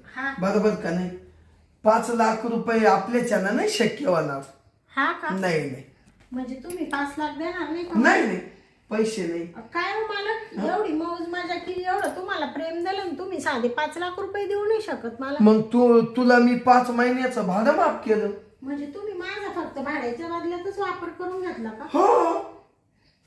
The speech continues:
Speaker 1: हा का?
Speaker 2: आणि मग?
Speaker 1: मग पाच लाख नाही देणार?
Speaker 2: नाही, नाही. चला आता मी निघतो. हा?
Speaker 1: हा का?
Speaker 2: हा, हा.
Speaker 1: थांबा दोन मिनिटं.
Speaker 2: आता काय?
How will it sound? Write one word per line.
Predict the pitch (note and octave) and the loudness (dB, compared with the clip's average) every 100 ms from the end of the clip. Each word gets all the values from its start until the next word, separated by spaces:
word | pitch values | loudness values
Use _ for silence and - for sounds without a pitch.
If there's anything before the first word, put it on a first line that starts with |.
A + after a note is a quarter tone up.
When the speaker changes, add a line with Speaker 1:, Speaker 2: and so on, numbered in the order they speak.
| _ | _
Speaker 1:
हा | D4 | -12
का? | F#4 F4 G#4+ - | -10 -8 -6 2
Speaker 2:
आणि | A3+ B3+ | 4 6
मग? | D#4+ F4+ G#4+ - - - | 6 6 4 -2 -12 -10
Speaker 1:
मग | C#4+ - | -10 -8
पाच | F4+ F#4 | -8 -8
लाख | F4+ F#4 F#4 | -8 -8 -10
नाही | G#4 | -10
देणार? | D#4 F4 D#4 | -8 -6 0
Speaker 2:
नाही, | A3 A3+ F3 D3 | 6 6 6 -2
नाही. | B2 - - - - - | -8 -10 -12 -12 -14 -2
चला | C4+ C#4 | 2 4
आता | - A#3 | 4 4
मी | G#3+ A3+ | 4 6
निघतो. | A#3 A#3 A3+ - - - _ | 6 6 4 2 -6 -14 _
हा? | A3 - - | -4 -4 -6
Speaker 1:
हा | D4+ | -10
का? | D#4+ D#4 - | -8 -10 -4
Speaker 2:
हा, | F#3+ | -2
हा. | D#3+ - - - | -2 -6 -12 -12
Speaker 1:
थांबा | D4+ F4+ G4+ F4 | -8 -6 -4 -6
दोन | D#4 C#4+ | -6 -6
मिनिटं. | B3+ A#3+ G#3 G#3+ - - | -8 -8 -12 -14 -18 -6
Speaker 2:
आता | - A#3 | -4 2
काय? | C4+ C#4+ | 6 6